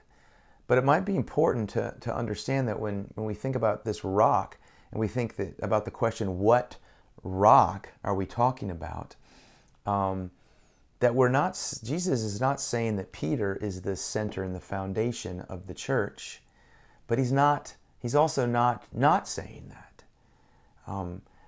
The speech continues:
I think a way for us to understand this most clearly, and we could turn to many different places in Scripture, but turn in your Bibles to Ephesians, uh, chapter two, and let's just read verses, uh, nineteen through twenty,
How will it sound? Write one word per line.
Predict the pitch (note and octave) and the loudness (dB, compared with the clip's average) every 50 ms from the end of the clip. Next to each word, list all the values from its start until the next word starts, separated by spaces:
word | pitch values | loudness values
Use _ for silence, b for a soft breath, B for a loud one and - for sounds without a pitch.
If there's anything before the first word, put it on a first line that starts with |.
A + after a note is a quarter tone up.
| b - | b -8
I | - | -8
think | - - A#3 A#3 - | -2 0 0 4 4
a | D3 | 4
way | B2 A2 B2 B2+ C#3 | 4 6 6 6 4
for | C#3 - A#2 A#2 | 4 2 2 0
us | A2+ A2 - | 0 0 0
to | - - - | -4 -4 -2
understand | A#2 A#2+ G#2 A2 G2 - - - A2+ A2+ A2+ A2 G#2 | -2 -2 -2 -2 -6 -6 -6 -4 -2 -2 -2 -2 -2
this | G2+ F#2+ F2+ - - | -4 -4 -6 -6 -6
most | G2+ G2 - - | -6 -6 -8 -10
clearly, | - - - A#2+ A#2 A#2+ A2 F#2+ F2 F2 F2+ F#2 | -16 -6 -4 -2 0 0 0 -2 -4 -6 -6 -8
and | G2 | -6
we | G2 A2 | -6 -4
could | G#2 A2 - | -6 -6 -6
turn | - B2+ A2+ G#2 | -4 -4 -2 -2
to | F#2+ F2+ - - | -2 -4 -6 -8
many | - G#2+ G#2+ A2 A#2 A#2 A2 | -6 -4 -2 -2 -2 -2 -2
different | F#2+ G#2 G2+ - G2+ - | -2 -4 -6 -6 -10 -6
places | - G2 F#2 F#2 - - G2 F2+ F2 - b b b b b - | -4 -4 -4 -4 -4 -4 -6 -6 -6 -10 b b b b b -4
in | G#2 G2 | -4 -4
Scripture, | F2+ - - - F#2+ - - - F#2+ | -4 -4 -4 -4 -4 -4 -4 -8 -6
but | F2+ G#2 - | -6 -6 -8
turn | - - D#3 F#3 G#3 | -4 -4 -2 -2 0
in | F#3 C3+ | 0 0
your | G#2 F#2+ | 0 -2
Bibles | F2+ G#2+ A2+ A#2 A#2 G#2+ G#2+ F#2+ - | 4 6 6 6 6 4 2 -2 -2
to | - G2+ | -4 -6
Ephesians, | F#2 - - - A2+ B2 A#2+ G#2+ G#2 G2 G2+ F#2 - B B B B B B B B B | -6 -6 -6 -6 -4 -4 -2 -4 -4 -4 -4 -6 -8 B B B B B B B B B
uh, | - G2+ G2 | -2 0 0
chapter | F#2+ - - - B2+ A#2+ A#2 - - A2 | 0 -2 0 2 2 2 2 0 -8 -8
two, | G2+ - - - A#2+ A2 G#2 G2 F2+ - _ _ - _ _ _ - _ _ _ _ _ _ _ - - - | -8 -4 -2 0 2 2 2 0 -2 -6 _ _ -20 _ _ _ -20 _ _ _ _ _ _ _ -16 -16 -8
and | - G2+ | -4 0
let's | A2 B2+ C3 - | 0 0 0 -2
just | E3+ C#3 - | -6 -6 -4
read | - A#2 A2+ A2 F2+ | -2 -2 -2 -2 0
verses, | G2 G#2+ G#2 - - G#2 F#2+ E2+ - B B B B B B B B - - | -2 -2 -2 -2 -2 -4 -4 -4 -8 B B B B B B B B -6 -2
uh, | G2 F#2+ F#2+ F2+ - | 0 0 0 0 0
nineteen | G2+ G#2 G#2+ G#2+ G#2 G#2 - - G#2 G2 G2 G2 F#2+ | -2 0 0 -2 -4 -4 -4 -2 -2 0 0 -2 -4
through | - - - F#2 F2 | -6 -6 -4 -4 -4
twenty, | - - - - G#2+ G#2 G2+ G2 F#2 F2+ E2+ | -4 -8 -6 -4 -2 -2 -2 -2 -2 -4 -6